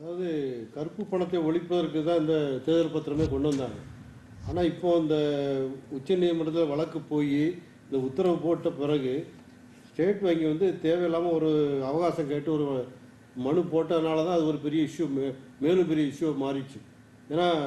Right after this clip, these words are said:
அஹ், ஸ்டேட் வங்கிங்கிறது கவர்மெண்ட் அரசுடைய பொதுத்துறை நிறுவனம். இந்த டைம்ல வந்து பண்ணும்போது, ஏன்னா ஆளுங்கட்சி வழக்கமா என்ன பண்ணுவாங்க, இந்த தேர்தல் பத்திரத்திலேயே கார்ப்பரேட் நிறுவனங்கள் தான் அதிகமா வந்து அந்த பத்திரங்களை வழங்கியிருக்கின்றன.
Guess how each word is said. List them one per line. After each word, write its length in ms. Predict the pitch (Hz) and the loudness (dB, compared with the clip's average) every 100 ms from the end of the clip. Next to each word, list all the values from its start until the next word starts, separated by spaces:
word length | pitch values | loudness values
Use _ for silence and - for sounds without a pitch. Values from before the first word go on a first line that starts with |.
| 131 - - - | -6 -12 -18 -8
அஹ், 180 | 139 135 | -4 -4
ஸ்டேட் 260 | 147 160 160 | -2 -2 0
வங்கிங்கிறது 440 | 160 160 156 160 151 | 2 2 2 2 2
கவர்மெண்ட் 400 | 151 156 156 151 143 | 2 2 0 0 0
அரசுடைய 500 | 139 139 160 151 147 | -2 -4 -2 -2 0
பொதுத்துறை 340 | 151 151 156 | -2 0 0
நிறுவனம். 440 | 139 135 127 123 170 - - - 135 | 0 0 -2 -4 -6 -12 -20 -10 -4
இந்த 160 | 156 | 0
டைம்ல 320 | 170 175 170 165 | 2 4 4 2
வந்து 140 | 170 | 0
பண்ணும்போது, 560 | 151 151 151 143 139 202 - - - - | 0 0 2 2 0 -2 -4 -12 -20 -4
ஏன்னா 140 | 151 143 | 0 2
ஆளுங்கட்சி 420 | 151 175 170 139 | 4 4 2 0
வழக்கமா 360 | 135 139 170 | -2 -2 0
என்ன 140 | 165 156 | 2 2
பண்ணுவாங்க, 240 | 160 160 | 0 2
இந்த 160 | 151 147 | 2 0
தேர்தல் 380 | 143 151 165 160 | 2 0 2 0
பத்திரத்திலேயே 560 | 147 147 156 165 165 143 - - - - - | -2 -2 0 2 2 0 -4 -10 -18 -14 -2
கார்ப்பரேட் 580 | 156 151 170 151 156 147 | -2 0 -2 0 0 2
நிறுவனங்கள் 480 | 147 147 143 143 | 2 0 0 0
தான் 100 | 156 143 | 0 2
அதிகமா 380 | 147 151 151 | 2 2 0
வந்து 240 | 135 135 151 | 0 0 0
அந்த 120 | 139 | 0
பத்திரங்களை 420 | 135 135 147 147 | -4 -4 -2 0
வழங்கியிருக்கின்றன. 640 | 127 139 135 123 120 117 | 0 0 -2 -4 -8 -8